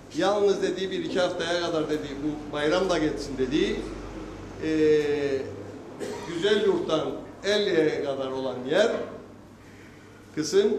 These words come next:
açılacaktır, merak etmeyin. Merak etmeyin ama Kasım on beşte bu yol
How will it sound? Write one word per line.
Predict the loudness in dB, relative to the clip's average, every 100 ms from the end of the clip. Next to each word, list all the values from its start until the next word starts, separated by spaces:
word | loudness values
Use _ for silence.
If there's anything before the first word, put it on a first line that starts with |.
| -4 -10 -14 -12 -4
açılacaktır, | -4 0 2 4 2 0
merak | 0 4 4 4
etmeyin. | 2 -2 -4 -4 -6 -10 -16 -20 -20 -20 -20 -12
Merak | -2 0 2 2
etmeyin | 2 4 4 4
ama | 2 4 2 0 -4 -8 -12 -16 -18 -12 -10 -10 -10 -2
Kasım | 0 2 4 6 6 2
on | 4 4 6
beşte | 6 6 8 6 6 4 4
bu | 6
yol | 8 6